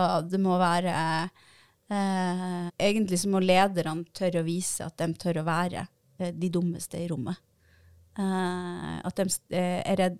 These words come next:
ik-, ikke de dummeste i rommet da, men altså, de, man må ikke være redd for å stille dumme spørsmål da, for at dumme spørsmål finnes ikke. Det må være en kultur hvor man er, kan være så trygg da, at,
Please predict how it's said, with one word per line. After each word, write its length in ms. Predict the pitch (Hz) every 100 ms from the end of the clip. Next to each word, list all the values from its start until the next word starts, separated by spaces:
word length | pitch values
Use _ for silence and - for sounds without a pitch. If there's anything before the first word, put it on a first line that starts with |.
| -
ik-, 160 | 180 _
ikke 180 | - -
de 60 | 196
dummeste 440 | 185 185 170 -
i 60 | 220
rommet 280 | 233 226 190
da, 100 | 185
men 220 | 185 190
altså, 360 | 190 208 180 180 - - -
de, 80 | 214
man 260 | 214 220
må 80 | 220
ikke 100 | 214 214
være 160 | 208
redd 280 | 202 208 175
for 260 | - 190 180
å 100 | 170
stille 280 | - 185 175
dumme 280 | 185 180 165
spørsmål 500 | - 160 - 214 220
da, 60 | 165
for 120 | 190
at 100 | 185
dumme 220 | 180 185
spørsmål 420 | 170 185 - 185 170
finnes 300 | 196 185 -
ikke. 280 | - - 208 - - -
Det 80 | -
må 80 | 196
være 340 | 185 185 196 180 165 170
en 360 | 165 170 165 127 -
kultur 480 | 196 - 202 180
hvor 160 | 165 190
man 160 | 180 180
er, 140 | 170
kan 420 | - 196 175 170 170 _ - - -
være 180 | 196 185
så 180 | - 185
trygg 500 | - 214 180 165 175
da, 120 | 202 - - -
at, 600 | 180 - _ - -